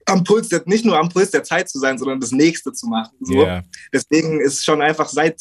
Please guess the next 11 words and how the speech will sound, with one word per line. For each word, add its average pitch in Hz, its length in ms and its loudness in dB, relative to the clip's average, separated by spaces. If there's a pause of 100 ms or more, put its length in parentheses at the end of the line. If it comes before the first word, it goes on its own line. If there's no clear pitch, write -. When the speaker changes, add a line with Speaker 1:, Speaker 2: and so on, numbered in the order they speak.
(140)
Speaker 1:
über 175 240 2
dreißig, 147 560 -4
vierzig 160 340 -4
Jahren 143 260 0
einfach 139 280 -6
das 123 160 -10 (100)
hotteste 156 400 0
Ding. 131 260 2
Ist 117 140 -4
schon 127 160 -4
crazy. 131 540 0